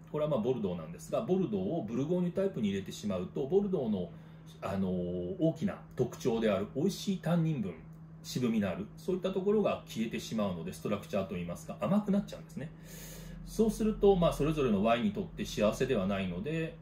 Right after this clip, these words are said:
まあ、一番はブルゴーニュタイプで香りを広げて、味わいの滑らかさで、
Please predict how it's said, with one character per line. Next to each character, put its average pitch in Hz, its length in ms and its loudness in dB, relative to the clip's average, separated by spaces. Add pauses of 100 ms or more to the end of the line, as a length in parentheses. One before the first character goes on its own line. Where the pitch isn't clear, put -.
(120)
ま 127 120 0
あ、 - 20 0
一 101 220 -6
番 101 200 2
は 131 140 2
ブ 127 100 0
ル 110 120 6
ゴ 101 120 4
ー 101 40 2
ニ 95 80 2
ュ 92 60 -6
タ 110 120 0
イ 95 80 -2
プ 95 100 -8
で 110 80 0
香 - 180 -6 (120)
り 90 100 -2
を 95 60 -6
広 92 260 -4
げ 87 80 -4
て、 - 180 -4
味 107 220 2
わ 95 120 0
い 85 40 -6
の 85 100 -6
滑 87 220 -4
ら 120 100 0
か - 120 -4
さ - 200 -6 (320)
で、 120 280 2